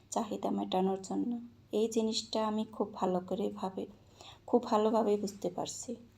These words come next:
আমার স্বামীর প্রথম স্ত্রীর সাথে তার ডিভোর্স হয়ে যায়। আমার বিয়ের পাঁচ মাস আগে তাদের ডিভোর্স হয়েছে।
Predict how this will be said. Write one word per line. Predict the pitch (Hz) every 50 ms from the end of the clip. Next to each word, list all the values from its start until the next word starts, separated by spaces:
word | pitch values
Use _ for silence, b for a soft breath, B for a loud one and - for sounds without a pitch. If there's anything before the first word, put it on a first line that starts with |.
| - - - -
আমার | 190 190 190 196 -
স্বামীর | - - - 214 202 196 190 185 185 185 185 - - - - - - -
প্রথম | - 190 190 208 196 190
স্ত্রীর | 190 190 190 - 190 185
সাথে | - - - 202 196 202 180 170 - -
তার | 190 180 175 - -
ডিভোর্স | 185 175 180 - 180 180 - -
হয়ে | 180 180 180 170 170 -
যায়। | - 269 254 - - - B B B B B B B B B B B
আমার | - 202 214 208 208 208
বিয়ের | 196 208 208 202 202 202 202
পাঁচ | - 202 208 208 - -
মাস | 196 190 190 - - -
আগে | - 190 - - - - 262 - - - - - -
তাদের | - 190 190 190 - -
ডিভোর্স | - - 180 - 190 185 - 185
হয়েছে। | 170 170 180 - - - 254